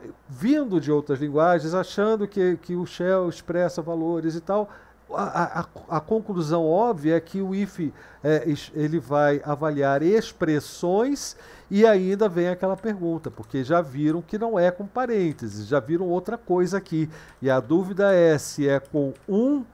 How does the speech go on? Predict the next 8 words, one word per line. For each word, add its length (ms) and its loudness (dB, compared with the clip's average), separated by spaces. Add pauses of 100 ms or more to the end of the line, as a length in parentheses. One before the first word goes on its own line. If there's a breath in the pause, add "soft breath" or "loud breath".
(360)
par 340 2
de, 220 -14
um 340 -2
abre 260 0
e 20 -2
fecha 540 -2
colchete 760 -2 (300 loud breath)
ou 300 4